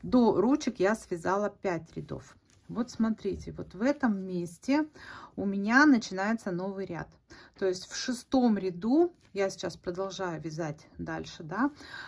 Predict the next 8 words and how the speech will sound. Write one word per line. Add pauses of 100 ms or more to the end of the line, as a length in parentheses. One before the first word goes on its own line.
(120)
а,
в
шестом
ряду (100)
я
буду
формировать (120)
ручки.